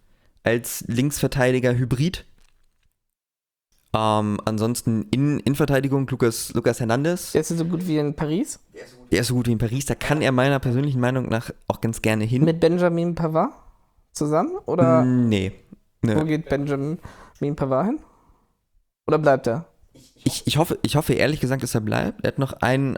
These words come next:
Speaker 1: ein Jahr Vertrag. Da stand ja von allen Verteidigern, die wir jetzt haben, die Tendenz am ehesten auf Abschied. Aber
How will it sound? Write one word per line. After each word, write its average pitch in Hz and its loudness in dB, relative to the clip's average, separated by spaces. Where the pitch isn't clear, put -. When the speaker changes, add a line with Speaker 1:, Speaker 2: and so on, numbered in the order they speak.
Speaker 1:
ein 127 0
Jahr 131 2
Vertrag. - -4
Da 117 2
stand 135 0
ja 131 4
von 110 0
allen 190 0
Verteidigern, 160 0
die 110 -2
wir 113 4
jetzt 113 0
haben, 120 0
die 110 -6
Tendenz 120 -2
am - -4
ehesten 160 -2
auf - -4
Abschied. - -4
Aber 120 0